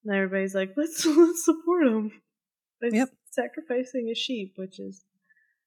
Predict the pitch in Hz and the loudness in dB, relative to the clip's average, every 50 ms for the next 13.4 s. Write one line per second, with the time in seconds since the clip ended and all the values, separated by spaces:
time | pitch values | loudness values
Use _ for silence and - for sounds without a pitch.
0 | _ _ _ _ _ _ _ _ - 226 220 - 226 220 208 208 208 202 196 - | _ _ _ _ _ _ _ _ -20 -18 -14 -12 -12 -12 -10 -12 -12 -12 -14 -16
1 | _ - 214 208 - - 185 170 _ _ - 220 208 202 190 180 196 - _ - | _ -12 -12 -12 -12 -14 -16 -16 _ _ -8 -6 -4 -4 -4 -6 -8 -12 _ -20
2 | 220 - - 185 180 175 170 - 196 185 - - _ _ _ _ _ _ _ _ | -18 -14 -12 -10 -10 -10 -8 -6 -4 -4 -6 -8 _ _ _ _ _ _ _ _
3 | _ _ _ _ _ _ _ _ _ _ _ _ - - 214 262 294 294 - - | _ _ _ _ _ _ _ _ _ _ _ _ -6 -2 0 0 0 0 -2 -2
4 | 220 233 240 269 277 247 202 190 190 180 175 170 156 165 175 175 156 143 160 160 | 0 2 2 2 2 2 0 0 0 0 0 0 0 -2 -2 -2 -2 -2 -2 -2
5 | 156 - - - - 170 - - 131 135 - - 147 139 - 156 147 127 131 135 | -2 -4 -8 -10 -12 -10 -6 -4 -4 -4 -6 -8 -8 -8 -6 -6 -6 -6 -6 -6
6 | 143 190 226 220 - - _ _ _ - 190 196 - 202 220 233 - - 233 214 | -4 -6 -6 -8 -12 -20 _ _ _ -4 -2 0 2 2 2 2 2 0 0 2
7 | 196 196 185 175 170 - - - 180 175 156 147 151 151 - 170 165 - 151 147 | 2 2 2 2 -2 -4 -6 -8 -8 -6 -6 -6 -6 -6 -8 -8 -6 -6 -6 -6
8 | 151 147 - 175 165 190 220 220 - - 165 160 170 160 160 139 135 - - - | -6 -6 -4 -2 -2 -2 -2 -4 -6 -6 -6 -4 -4 -4 -4 -4 -6 -6 -6 -8
9 | - - - 175 175 175 160 - - - - _ _ _ _ _ _ _ _ _ | -8 -6 -4 -4 -4 -2 -4 -6 -8 -10 -14 _ _ _ _ _ _ _ _ _
10 | _ - 165 170 165 170 156 160 156 151 151 147 - 156 156 180 202 - - - | _ -4 -2 0 0 0 0 -2 -4 -4 -4 -4 -4 -2 -2 -2 -2 -4 -8 -14
11 | _ _ _ - - 240 247 - - 202 202 208 208 - - - 277 285 - 180 | _ _ _ -2 0 0 0 0 0 0 0 -2 -2 -4 -4 -4 -4 -2 -2 -2
12 | 170 170 170 180 196 196 - - 143 143 147 160 160 - - 190 - - 196 202 | -2 0 0 0 -2 -2 -2 -4 -4 -4 -4 -6 -6 -6 -8 -8 -4 -4 -4 -4
13 | 202 - - 180 151 135 120 - | -4 -6 -8 -8 -8 -8 -10 -12